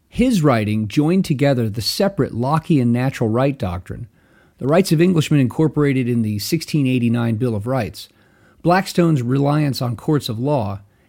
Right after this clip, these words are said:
and the American covenanting tradition to support the rights of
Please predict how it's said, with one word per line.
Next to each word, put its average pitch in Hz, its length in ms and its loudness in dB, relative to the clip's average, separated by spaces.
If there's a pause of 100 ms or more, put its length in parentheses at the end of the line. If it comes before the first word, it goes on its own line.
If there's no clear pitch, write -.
(140)
and 202 220 4
the 214 120 4
American 165 540 2
covenanting 131 720 -2
tradition 113 540 -6
to 120 120 -8
support - 540 -4
the 180 100 0
rights 117 360 -2
of 107 180 -8